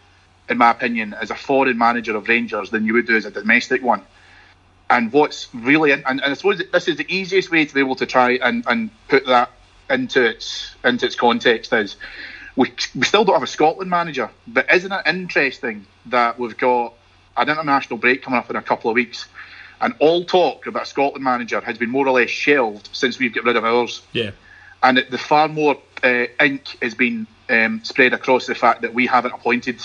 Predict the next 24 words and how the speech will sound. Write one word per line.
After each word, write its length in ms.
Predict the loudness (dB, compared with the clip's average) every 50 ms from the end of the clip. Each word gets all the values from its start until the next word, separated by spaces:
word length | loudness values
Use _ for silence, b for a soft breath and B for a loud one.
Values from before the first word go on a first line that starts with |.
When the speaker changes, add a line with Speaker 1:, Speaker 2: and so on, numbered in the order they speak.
| -14 -10
Speaker 1:
someone 380 | 0 2 2 2 2 0 0
yet. 280 | 0 0 0 0 -4 B B B B B B B B B B B 0
And 200 | 2 2 2 2
listen, 400 | 0 0 0 -2 -4 -4 -4 -8 -10 _ _ _ _ _ _ _ _ _ _ -6
and 120 | -2 2
Alex 320 | 2 2 2 0 -2 -2 -4
touched 180 | -4 -2 -2
on 60 | -4 -4
this 160 | -2 -2 -2
earlier 200 | -2 0 0 0
on 120 | 0 -2
about, 340 | -2 -2 -2 -4 -4 -4 -4
you 100 | -2 0
know, 160 | 2 2 0
how 120 | 0 0 2
long 240 | 2 2 0 0 -4
it 60 | -10
was 100 | -10 -4
taking 280 | -2 -2 -2 -2 -4
the 60 | -2 2
board 220 | 2 2 2 2
to 100 | 0 -2
appoint 320 | 0 4 4 4 4 4
somebody. 320 | 2 2 4 4 4 2